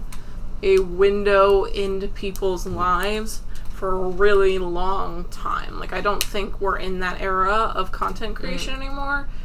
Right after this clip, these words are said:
Speaker 1: You're not posting your, like, video blog for people to then support you doing that. I mean, there are, like, Jenna Marbles was probably the last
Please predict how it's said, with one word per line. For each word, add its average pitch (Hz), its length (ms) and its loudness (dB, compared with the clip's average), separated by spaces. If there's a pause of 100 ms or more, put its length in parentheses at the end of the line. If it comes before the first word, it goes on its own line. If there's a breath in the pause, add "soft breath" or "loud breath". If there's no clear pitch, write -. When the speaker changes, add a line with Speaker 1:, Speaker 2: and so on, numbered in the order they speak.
(140)
Speaker 1:
You're 220 140 0
not 226 440 4 (680)
posting 202 880 0 (180)
your, 180 500 0 (220)
like, 175 200 -4
video 202 540 2
blog 90 680 -2 (360 loud breath)
for - 160 0
people 196 380 0
to 190 120 0
then 185 560 -2 (500 loud breath)
support - 760 -2
you 185 480 -4 (180)
doing - 380 -2
that. - 340 -4
I - 60 -2
mean, 208 160 0
there 190 160 0
are, 185 180 2 (140)
like, 196 300 0
Jenna 262 260 -2
Marbles 208 340 4
was 185 120 -2
probably 185 260 0
the 175 120 -4
last 180 460 0